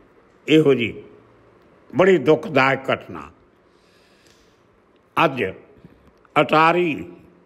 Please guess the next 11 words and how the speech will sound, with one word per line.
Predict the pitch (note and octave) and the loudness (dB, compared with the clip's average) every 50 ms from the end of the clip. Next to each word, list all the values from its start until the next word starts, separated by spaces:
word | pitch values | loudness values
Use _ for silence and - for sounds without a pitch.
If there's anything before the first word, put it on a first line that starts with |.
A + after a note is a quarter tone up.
| _ _ - | _ _ -6
ਦੇ | B2 C#3 C3+ | -2 0 0
ਆ, | B2+ B2+ B2+ A#2+ - - - - - | 2 0 0 -2 -6 -10 -20 -16 -8
ਜਿਹੜੇ | A2 C3 C3 B2 C3 B2 | -4 -2 0 0 0 0
ਵਪਾਰੀ | A2 B2 A#2+ A2 - C3 C#3+ D#3 E3 E3 D#3+ | 0 0 0 0 0 0 2 2 2 0 -2
ਨੇ, | C3+ B2+ A#2 A2 A2 | -2 -4 -4 -4 -4
ਅਟਾਰੀ | A2 A2 - A2 G#2 G#2 G#2 G#2 G2+ G2 F#2+ F#2 | -6 -6 -4 -4 -4 -4 -6 -8 -10 -10 -12 -12
ਜਿਹੜਾ | G#2+ A#2 A#2 B2 A#2+ A2 | -10 -10 -8 -6 -8 -8
ਆਪਣਾ | G#2+ - - B2+ A#2+ A2+ | -10 -12 -12 -12 -12 -12
ਬਿਜ਼ਨਸ | G#2 G#2 C#3 D3 D3 D#3 E3+ F3 F3 D#3+ E3 - | -8 -4 -4 -4 -4 -4 -2 -2 -2 -2 -4 -6
ਸੈਂਟਰ | - C#3+ C3+ B2+ - B2 A#2 | -8 -6 -6 -8 -8 -6 -6
ਆ, | G#2+ G#2+ G2+ F#2+ | -4 -4 -4 -6